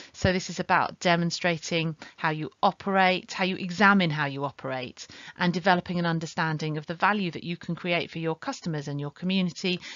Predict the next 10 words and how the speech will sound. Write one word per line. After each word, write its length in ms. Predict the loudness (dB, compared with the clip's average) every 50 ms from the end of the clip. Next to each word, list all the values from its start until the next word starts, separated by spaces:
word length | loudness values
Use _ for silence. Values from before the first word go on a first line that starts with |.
| -14 -6
and 160 | -4 -4 -4
seeking 380 | -2 -2 -4 -4 -4 -2 0 0
out 280 | 0 0 -2 -4 -10 _
practical 420 | -8 -8 -6 -6 -8 -8 -4 -2
ways 320 | 0 0 0 0 -2 -4 -6
to 100 | -6 -6
improve 560 | -6 -6 -6 -4 -4 -2 -2 -2 -4 -6 -10 -18 -20 -20 _ -6
and 140 | -6 -4 -4
develop 420 | 0 2 2 2 2 0 -2 _
that. 240 | -4 -4 -4 -6